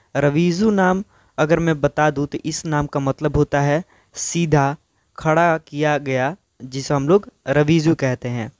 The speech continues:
और बात कर लें इस अगले नाम के बारे में तो अगला नाम है रुतविज।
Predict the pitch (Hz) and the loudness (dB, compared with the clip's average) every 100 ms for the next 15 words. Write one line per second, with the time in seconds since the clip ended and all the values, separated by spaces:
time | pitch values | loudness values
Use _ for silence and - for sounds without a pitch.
0 | _ _ _ 139 147 175 190 196 170 185 | _ _ _ -2 2 0 0 -4 -4 -6
1 | 240 _ _ _ 170 165 - _ 156 165 | -6 _ _ _ -8 -8 -12 _ 0 2
2 | 180 180 170 160 156 151 156 160 160 156 | 2 2 0 0 2 2 0 -2 -2 0
3 | 165 160 151 160 165 151 131 123 113 | 0 0 0 2 2 0 -2 -6 -8